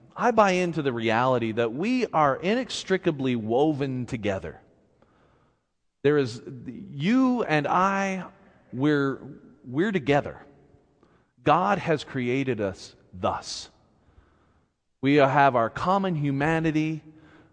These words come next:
We have our common, uh, spirit within us that God has given us. We are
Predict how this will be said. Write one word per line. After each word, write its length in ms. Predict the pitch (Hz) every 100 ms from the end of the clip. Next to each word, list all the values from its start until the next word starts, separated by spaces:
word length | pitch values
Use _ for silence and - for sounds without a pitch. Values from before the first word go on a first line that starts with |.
| _ 120
We 120 | 127
have 260 | 131 131
our 160 | 113 107
common, 720 | - - 170 170 139 120 110 - - - _ _ _ _ - _ _ _ _ -
uh, 60 | - - -
spirit 720 | - - - 175 170 135 120
within 380 | 127 127 139 151
us 380 | 131 - - - - _ _ _ _
that 180 | 117 98
God 360 | 120 123 131
has 240 | 117 120 107
given 240 | 120 110
us. 120 | 101
We 300 | 135 165 185
are 580 | 185 139 139 135 139 131